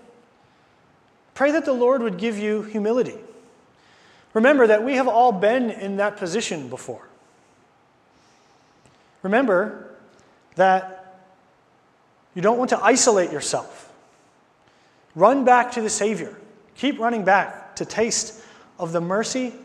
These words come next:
and the grace that he, we have in Christ Jesus.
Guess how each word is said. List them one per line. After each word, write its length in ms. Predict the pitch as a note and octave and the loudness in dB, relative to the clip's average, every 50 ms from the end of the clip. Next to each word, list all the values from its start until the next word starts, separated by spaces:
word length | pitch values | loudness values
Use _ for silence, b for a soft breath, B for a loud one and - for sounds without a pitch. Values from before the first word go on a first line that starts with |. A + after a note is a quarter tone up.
| - - | -18 -12
and 100 | F#3+ F#3 | -10 -8
the 60 | F#3 | -8
grace 640 | D#3 D#3 F3 G3+ G3+ - - - - - - - - - - - _ _ | -4 0 0 2 2 0 -2 -6 -10 -12 -12 -16 -20 -20 -20 -20 _ _
that 100 | - D#3 | -14 -14
he, 220 | D3+ - D3+ F#3 F#3 | -12 -10 -8 -8 -6
we 160 | F3+ F#3 F#3+ | -4 -4 -4
have 340 | D#3 F3+ G3 G3 F3 C#3+ C#3+ | -2 -2 -2 -2 -2 -4 -6
in 80 | D3 | -8
Christ 320 | C#3 - D#3 C#3 - - - | -10 -8 -10 -8 -8 -10 -10
Jesus. 460 | B2+ B2 A2+ A2 A2+ - - - - | -12 -12 -12 -14 -16 -16 -18 -20 -20